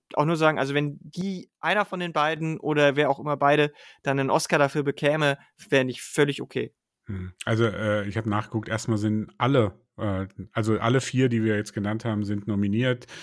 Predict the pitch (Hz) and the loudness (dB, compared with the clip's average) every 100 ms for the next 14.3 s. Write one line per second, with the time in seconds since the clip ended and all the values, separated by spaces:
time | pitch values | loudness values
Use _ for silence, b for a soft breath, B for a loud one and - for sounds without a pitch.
0 | B B B B 107 104 104 104 101 101 | B B B B 0 2 2 0 0 -2
1 | 98 104 - - 104 104 - 131 131 113 | -4 -12 -14 -4 -2 0 0 0 0 0
2 | 101 123 123 - - 107 104 - - 98 | 0 0 -4 -8 -10 -8 -6 -4 0 0
3 | 95 110 113 139 - 123 117 113 98 110 | 0 0 -2 -2 0 2 2 2 0 0
4 | 107 101 104 107 107 95 104 110 107 104 | 2 2 0 0 -2 -2 0 0 0 -4
5 | 101 95 104 101 - 98 95 92 - 90 | -4 -2 0 -2 -4 -4 -4 -4 -6 -2
6 | 98 104 95 90 - 92 90 92 - 92 | -2 -2 -2 -4 -4 -4 -4 -6 -8 -8
7 | 92 92 87 87 87 92 85 82 - 87 | -6 -8 -6 -4 -4 -6 -8 -10 -8 -6
8 | 85 87 85 151 143 143 160 B B B | -6 -4 -6 -8 -12 -14 -16 B B B
9 | B - 117 117 120 127 127 120 104 - | B -6 2 4 6 6 4 4 0 -8
10 | _ _ _ _ _ _ _ _ _ _ | _ _ _ _ _ _ _ _ _ _
11 | - 110 117 143 147 B B B B B | -8 0 0 0 -4 B B B B B
12 | B 135 143 - 170 - _ - - 110 | B -2 -2 -4 -10 -20 _ -20 -6 0
13 | 104 139 165 143 131 131 127 135 135 120 | 2 4 2 0 0 2 2 0 -2 -4
14 | 120 - - | -4 -8 -10